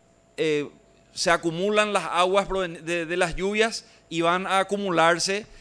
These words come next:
en ese reservorio de agua para su próxima, eh, expulsión por las estaciones de bombeo.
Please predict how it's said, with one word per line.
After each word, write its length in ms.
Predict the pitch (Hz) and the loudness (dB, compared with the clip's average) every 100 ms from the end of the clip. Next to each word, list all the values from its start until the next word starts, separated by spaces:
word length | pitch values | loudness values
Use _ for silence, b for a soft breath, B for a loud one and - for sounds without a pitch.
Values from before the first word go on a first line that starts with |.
| b - | b -10
en 140 | 151 | -4
ese 240 | 160 156 180 | -2 -2 0
reservorio 840 | 196 196 180 175 175 190 202 180 | 0 0 0 0 0 0 0 -2
de 160 | 185 165 | -4 -2
agua 420 | 170 180 220 262 b b _ | 0 2 0 -2 b b _
para 500 | 151 165 190 202 147 | 2 4 4 2 0
su 480 | - 170 170 165 160 | -4 -2 -2 -2 -6
próxima, 1040 | - 170 175 180 180 185 180 170 151 127 117 | 0 0 0 -6 -4 -2 0 0 -2 -4 -6
eh, 480 | 143 147 135 127 117 | -2 0 0 -2 -2
expulsión 800 | 170 175 180 151 - 180 202 190 170 | -2 -2 -4 -4 0 0 -2 -6 -2
por 160 | 170 | 2
las 340 | 165 143 - - | 2 -2 -10 -12
estaciones 460 | - 156 160 165 180 | -4 -4 -2 0 0
de 40 | |
bombeo. 480 | 180 170 208 156 | 0 4 4 4